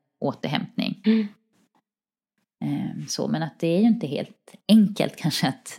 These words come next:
Speaker 1: att säga, och där är det ju också individuellt att man behöver känna efter, vad är passivt,
Speaker 2: Mm.
Speaker 1: hur, hur krävande är det här för mig och,
Speaker 2: Mm.
Speaker 1: ehm, vad, vad är passiv och aktiv återhämtning för mig?
Speaker 2: Mm. Men, eh, och, och där,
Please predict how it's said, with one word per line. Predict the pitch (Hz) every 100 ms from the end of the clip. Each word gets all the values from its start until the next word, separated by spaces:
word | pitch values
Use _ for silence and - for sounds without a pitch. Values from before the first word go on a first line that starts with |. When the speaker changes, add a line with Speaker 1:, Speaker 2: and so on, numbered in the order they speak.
| -
Speaker 1:
att | -
säga, | 165 151 156
och |
där | 151 147
är | 180 208
det | 214
ju | 208
också | 208 -
individuellt | 262 226 208 175 - -
att | - -
man | 139
behöver | 147 135
känna | 131 135 135
efter, | 180 - - -
vad | 139
är | - - -
passivt, | - - - - - _ 160 -
Speaker 2:
Mm. | 247 233 208 208
Speaker 1:
hur, | 156 -
hur | 156 147
krävande | - 165 147 139 135
är |
det | 135
här | 135
för | - 139
mig | 135 - -
och, | - - 214
Speaker 2:
Mm. | 226 214 _ _ _ -
Speaker 1:
ehm, | 160 - - - 156 _ _ _
vad, | 165 156 - 170
vad | 147
är | 160
passiv | - - - -
och | -
aktiv | - - 165
återhämtning | - 160 151 - 147
för | -
mig? | 170 - - _ - 233
Speaker 2:
Mm. | 226 208 247 _ 277 285 - _ _ - - - -
Men, | 240 226
eh, | 226 -
och, | 220 202 -
och | 214 214
där, | 220 214 220 220